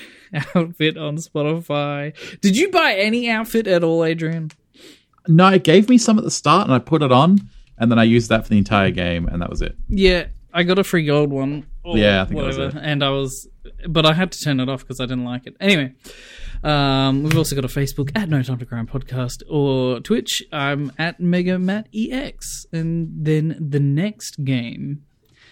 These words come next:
Speaker 1: is, so you can destroy all humans, uh, but you're not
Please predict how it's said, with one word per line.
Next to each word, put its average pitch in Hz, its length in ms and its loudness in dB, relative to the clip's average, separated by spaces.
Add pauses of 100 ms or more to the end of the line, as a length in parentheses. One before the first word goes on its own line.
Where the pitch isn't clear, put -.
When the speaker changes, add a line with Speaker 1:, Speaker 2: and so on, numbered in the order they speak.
(160)
Speaker 1:
is, 131 640 -4
so 160 60 -6
you 160 260 0
can 208 580 0
destroy 175 460 -2
all 143 100 2
humans, 131 680 -4 (460)
uh, 120 240 -6
but 120 160 -8
you're 135 140 0
not 151 460 -2